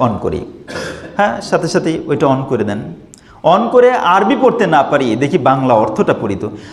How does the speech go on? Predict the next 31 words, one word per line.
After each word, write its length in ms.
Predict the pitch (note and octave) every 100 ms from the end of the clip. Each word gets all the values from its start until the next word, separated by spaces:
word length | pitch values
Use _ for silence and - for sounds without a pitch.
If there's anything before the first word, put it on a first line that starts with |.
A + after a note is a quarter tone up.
| -
আচ্ছা, 200 | D#3+ -
সূরা 260 | - G3+ G3
বাকারা 460 | C3 D#3+ G#3+ G#3+
খালি 180 | G#3+ A3+
নামই 340 | E3 C#3+ G3+
শুনে 280 | A3+ F#3 B2+
গেলাম, 240 | F#2+ F2+ A2+
দেখি 160 | E3
তো 100 | -
বাকারা 500 | D3 C#3+ C#3 - D3
বিশাল 480 | C3 D3 F#3 G3+ G3+
বড় 240 | D3+ D3+
বলে 220 | D3+ C#3+ C3
একটা 320 | B2+ B2+ G#2 -
সূরা। 380 | - C3+ A2 G2 - - - -
আচ্ছা, 180 | D#3
এই 60 | A#3
সূরার 260 | A3+ A3+ G#3+
মধ্যে 180 | G#3+
আল্লাহ 160 | A3 G#3+
কি 160 | A3 A3+
বলছেন? 380 | F3+ B2 - - - - - - - - _ D3
দেখি 200 | F#3 F3+
তো 340 | E3+ E3+ - -
মাতৃভাষায় 540 | C3 D3 D#3 D#3 D#3+ C3+
পড়ি 160 | C3 A2+
তো, 200 | G#2 A#2 - - -
আল্লাহ 200 | D#3+ E3
কি 140 | G3+
বলতে 260 | F3 D3 C3
চাচ্ছেন? 340 | C3+ - C3+